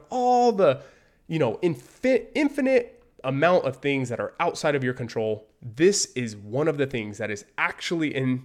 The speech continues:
your control. You can catch yourself talking poorly to yourself, talking down to yourself, demeaning yourself, and you can rephrase that. You can turn it into something positive,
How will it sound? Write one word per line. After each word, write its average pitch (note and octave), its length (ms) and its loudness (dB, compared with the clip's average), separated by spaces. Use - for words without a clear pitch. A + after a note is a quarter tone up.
your B2 160 -4
control. - 520 -8
You A3 300 4
can B2+ 220 -2
catch - 680 -10
yourself A2+ 560 -4
talking F3 460 -6
poorly B2 380 -4
to - 120 -14
yourself, A2 360 -8
talking G3 420 -6
down G2+ 240 -4
to - 100 -14
yourself, A2+ 460 -10
demeaning D#3 560 0
yourself, G#2 500 -6
and A#2 80 -6
you C3+ 80 0
can C3 160 -4
rephrase G#2+ 500 -4
that. G2+ 260 -10
You B2 80 -8
can A2+ 160 -10
turn - 340 -2
it D3 140 -2
into B2+ 220 -4
something A2 420 -10
positive, D#3 680 -2